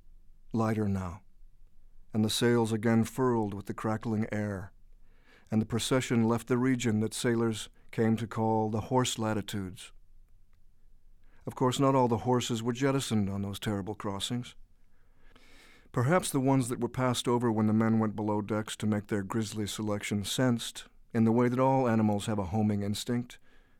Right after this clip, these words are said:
and generation after generation make their way back to their ancestral turf, that they would soon be home,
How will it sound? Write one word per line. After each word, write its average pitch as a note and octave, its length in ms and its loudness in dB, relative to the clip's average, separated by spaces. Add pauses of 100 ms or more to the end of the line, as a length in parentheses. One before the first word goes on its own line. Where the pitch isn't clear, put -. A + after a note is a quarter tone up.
and G#2+ 80 0
generation A2+ 680 4
after G#2+ 220 0
generation A2+ 680 2
make A2 200 0
their G#2+ 120 0
way G#2+ 220 0
back G#2+ 240 -2
to - 120 -6
their G2+ 180 -2
ancestral G2+ 560 -4
turf, G#2+ 500 -4 (1000)
that A2 120 -4
they B2 100 4
would A#2 160 2
soon B2+ 320 4
be B2 140 4
home, A2+ 460 0